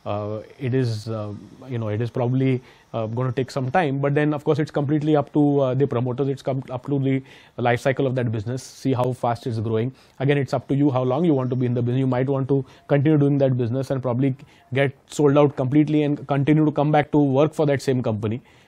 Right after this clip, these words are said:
And, uh, that's how many companies have really grown. They've really scaled. There are umpteen number of examples in the, in, in the market. Uh, and I think, uh, I feel personally that, uh, when you take, uh, private equity, exit is imperative. I mean, there has to be an exit plan,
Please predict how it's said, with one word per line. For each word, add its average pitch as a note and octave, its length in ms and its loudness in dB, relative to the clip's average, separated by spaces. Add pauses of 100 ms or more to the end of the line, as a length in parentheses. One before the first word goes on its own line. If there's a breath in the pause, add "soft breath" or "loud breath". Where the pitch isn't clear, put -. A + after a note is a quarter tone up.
(100)
And, D3+ 320 2
uh, D3 200 2
that's D#3 260 2
how F3 140 4
many E3 240 2
companies D#3+ 380 0
have D#3 120 0
really D3 220 2
grown. B2 260 -2
They've C3+ 100 -2
really C3+ 260 0
scaled. C3 360 -4 (260 soft breath)
There C3 140 0
are B2+ 160 -4
umpteen C3+ 240 2
number C#3+ 260 0
of C3+ 60 0
examples B2+ 480 -2
in B2 120 -2
the, A#2 240 -6
in, A2 200 -8
in A#2 140 -8
the A2 80 -4
market. G#2+ 320 -8 (360 soft breath)
Uh, B2 280 0
and C3+ 100 -4
I C#3 80 -2
think, E3+ 300 -2
uh, C#3 240 0 (560 soft breath)
I D3 100 6
feel F3 240 2
personally E3 400 0
that, D#3+ 240 2 (380 soft breath)
uh, B2 220 0
when B2 300 -2
you D#3 220 2 (140)
take, D3+ 240 2 (260)
uh, C3 60 -4
private D3 320 2
equity, D#3+ 420 0 (180)
exit C3 400 0
is D3 600 0
imperative. B2+ 420 0
I A#2 60 -4
mean, A#2+ 160 -2
there B2+ 100 2
has B2 140 -2
to D3 100 -4
be C3+ 120 2
an A#2+ 200 -4 (400)
exit A#2+ 320 -6
plan, C3 220 -8